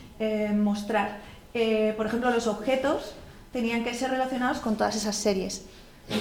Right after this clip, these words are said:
Entonces, aquí igual podéis reconocer alguno, ¿no? De Enredados, con la sartén, el pato Donald, eh, Ladybug, Mickey. Están todos aquí para la colección.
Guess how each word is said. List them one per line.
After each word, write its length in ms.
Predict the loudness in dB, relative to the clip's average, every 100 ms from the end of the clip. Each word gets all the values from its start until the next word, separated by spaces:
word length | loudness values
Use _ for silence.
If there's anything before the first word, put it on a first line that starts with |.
| 2 2
Entonces, 460 | 0 0 -2 -8 -14 -18 -20 -20 -20 -20 -8 -6
aquí 240 | -2 -2 -2
igual 420 | -2 0 0 -2
podéis 220 | -2 0
reconocer 440 | -2 -2 -2 -2 -2
alguno, 400 | -2 0 0 0
¿no? 140 | -2
De 400 | -2 -2 0 0
Enredados, 640 | 0 0 0 0 0 0
con 140 | -2 -4
la 80 | -2
sartén, 680 | -2 -4 -4 -2 0 -2 -4 -10 -10 -2
el 220 | 2 2
pato 280 | 0 -2 -2
Donald, 680 | -2 0 0 2 2 2 0 -10 -6
eh, 260 | -2 2 4
Ladybug, 800 | 2 2 2 4 4 2 0 0
Mickey. 680 | 2 2 -2 -2 -4 -4 -10 -16 -20 -20 -20 -20 -20 -20 -20 -12
Están 260 | -2 0
todos 320 | 2 2 0
aquí 580 | -6 -4 0 0 -2 -6 -14 -16 -20 -18 -14 -14 -16 -18 -2
para 180 | 2 2
la 100 | 2
colección. 580 | 0 0 8 8 8